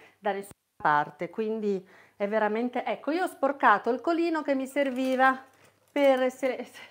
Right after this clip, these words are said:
<laughs> per il cacao, adesso uso il colapasta che c'è ancora un po'... va bene. Allora, aggiungiamo il cacao, vedete che ancora io non ho proprio completato del tutto... Ehm,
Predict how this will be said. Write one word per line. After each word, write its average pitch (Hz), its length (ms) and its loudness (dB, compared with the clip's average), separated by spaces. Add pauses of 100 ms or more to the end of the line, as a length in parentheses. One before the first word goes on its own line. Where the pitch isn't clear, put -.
<laughs> 240 100 -12 (920)
per 247 140 2
il 247 100 -4
cacao, 247 380 2
adesso 302 300 -4
uso 247 160 -4
il 247 60 -6
colapasta 226 760 -2
che 202 120 -10
c'è 214 120 -10
ancora 226 300 -8
un 226 80 -10
po'... 214 240 -6
va 220 100 -2
bene. 170 400 -10 (920)
Allora, 208 460 0 (420)
aggiungiamo 311 480 4
il 311 60 -4
cacao, 240 560 6
vedete 247 400 -2
che 254 120 0
ancora 320 340 2
io 330 160 0
non 349 160 0
ho 339 100 4
proprio 247 300 -2
completato 285 680 2
del 254 240 -2
tutto... 285 640 -2
Ehm, 190 680 -4